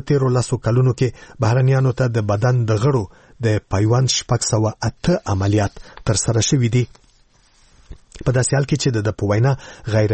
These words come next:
رسمي ارقام تر دې هم لوړ دي. د ایران د روغتیا وزیر وویل،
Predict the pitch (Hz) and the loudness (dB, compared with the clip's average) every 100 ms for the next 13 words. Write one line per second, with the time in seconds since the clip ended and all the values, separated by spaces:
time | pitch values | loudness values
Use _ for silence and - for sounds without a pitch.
0 | 101 95 - 104 98 - 139 143 131 117 | 0 -2 -2 -2 -2 0 0 0 0 -2
1 | 101 90 110 - 123 123 120 107 117 - | 0 0 -2 0 2 2 2 0 -2 -4
2 | - - 127 113 110 110 101 101 - 131 | -20 -10 0 2 2 0 0 -2 0 2
3 | 120 110 127 127 131 | 2 2 2 2 0